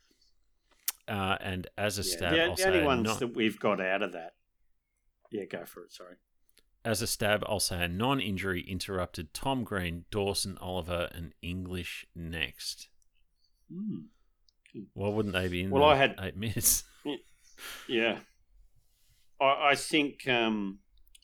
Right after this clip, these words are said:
Speaker 2: Mini Monk, you're not too far off the mark, uh, except we both have Dacos as a defender i-, in the top ten.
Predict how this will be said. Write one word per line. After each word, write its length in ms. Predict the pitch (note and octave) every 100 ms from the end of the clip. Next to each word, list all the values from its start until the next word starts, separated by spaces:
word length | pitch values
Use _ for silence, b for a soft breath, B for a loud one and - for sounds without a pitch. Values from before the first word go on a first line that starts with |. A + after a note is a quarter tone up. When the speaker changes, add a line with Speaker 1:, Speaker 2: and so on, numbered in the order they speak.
| _ _ - _ _
Speaker 2:
Mini 300 | A#2 B2+ A#2+
Monk, 320 | A2+ A#2+ A#2+ C3+
you're 80 | B2
not 160 | A#2 -
too 240 | - C3+ B2+
far 400 | - B2+ B2 B2
off 200 | A#2+ -
the 80 | A#2+
mark, 560 | G#2+ A#2 C#3 F#3+ G3 - -
uh, 160 | G#2+ A2
except 300 | G#2+ - - A#2
we 140 | A2
both 300 | G2+ G2 F#2+
have 260 | - F#2+ -
Dacos 720 | F2 E2+ - F2+ E2+ - - - A2
as 180 | F#2+
a 60 | F#2+
defender 500 | F#2 - F#2+ F2+ F2 F2 E2+
i-, 60 | F#2 -
in 160 | F#2+
the 60 | E2+ -
top 120 |
ten. 100 | -